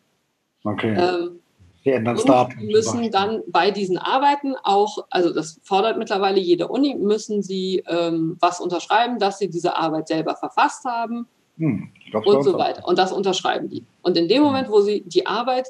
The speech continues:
Speaker 2: die sie von uns bekommen haben, von mir bekommen haben, eins zu eins so einreichen und dieses Ding unterschreiben,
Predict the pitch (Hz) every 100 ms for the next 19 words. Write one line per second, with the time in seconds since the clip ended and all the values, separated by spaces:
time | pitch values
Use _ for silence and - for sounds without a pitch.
0 | - 175 185 190 - 160 190 202 202 -
1 | - 214 262 262 262 254 156 196 262 254
2 | 240 233 233 214 - 202 208 - - 165
3 | 170 170 - 156 165 - 190 254 254 254
4 | 254 240 202 196 175 175 175 180 180 160
5 | 160 - 185 196 202 202